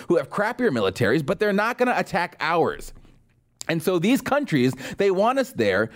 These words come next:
to protect other countries, not because of our own interests.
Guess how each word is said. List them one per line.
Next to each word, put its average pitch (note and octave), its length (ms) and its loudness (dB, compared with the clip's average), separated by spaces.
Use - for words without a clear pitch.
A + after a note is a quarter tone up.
to - 100 -2
protect - 400 -2
other D4 240 2
countries, G#2+ 560 -4
not A3+ 340 2
because A#3 260 2
of G#3+ 100 2
our F3 160 2
own F3 140 2
interests. - 560 -4